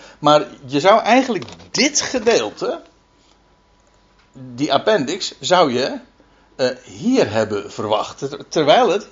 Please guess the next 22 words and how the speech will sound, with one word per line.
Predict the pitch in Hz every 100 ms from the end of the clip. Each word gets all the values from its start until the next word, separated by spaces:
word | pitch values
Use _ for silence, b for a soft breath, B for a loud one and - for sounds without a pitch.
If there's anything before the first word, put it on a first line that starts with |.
| _
hier | 233 220 277 226 - - - -
zich | - 190 180
bevindt. | 175 185 120 - - B B B _
Dat | 98 247
is | -
een | 359
wat | 262 -
vreemd | 208 185 147
verhaal. | 131 104 107 - - B B B
Ik, | 156 -
eh, | - 151
hoop | 143 175
daar | 156 135
de | 120
volgende | 160 139 127
keer | 135 117
wat, | 110 117
eh, | 110
meer | 123 117
over | 107 101
te | 101
vertellen. | 101 101 104